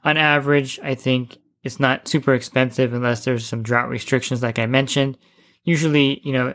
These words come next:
with no restrictions, filling a fourteen thousand gallon pool is probably, like, a hundred fifty bucks. It's not super expensive. You will go over your tiers or your limits, but usually it's not something that's gonna cost a lot of money to do, unless, again,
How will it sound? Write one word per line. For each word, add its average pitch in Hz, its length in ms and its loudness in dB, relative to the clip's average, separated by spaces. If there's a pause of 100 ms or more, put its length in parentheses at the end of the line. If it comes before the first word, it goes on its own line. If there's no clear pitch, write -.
with 135 160 -2
no 143 100 6
restrictions, 131 800 -2 (340)
filling 147 360 2
a 123 320 -2 (220)
fourteen 135 420 0
thousand 123 320 0
gallon 120 260 0
pool 120 460 -2 (400)
is 117 100 -12
probably, 131 280 0
like, 117 180 -6
a 113 60 -6
hundred 120 240 -6
fifty 117 260 -8
bucks. 113 420 -2
It's 117 140 -12
not 131 220 -2
super 127 300 -2
expensive. 120 600 -2 (400)
You 147 120 0
will 151 120 4
go 139 160 2
over 131 160 2
your 120 240 0
tiers 127 520 2
or 123 40 -2
your 113 160 -6
limits, 123 480 0 (460)
but 127 200 0
usually 131 380 2
it's 117 140 -4
not 120 260 0 (240)
something 120 300 -2
that's 113 180 -4
gonna 113 180 -4
cost 117 360 -2
a - 20 -6
lot 113 180 -2
of 113 80 -4
money 127 220 0
to 127 100 0
do, 127 240 2
unless, 120 300 0
again, 135 380 0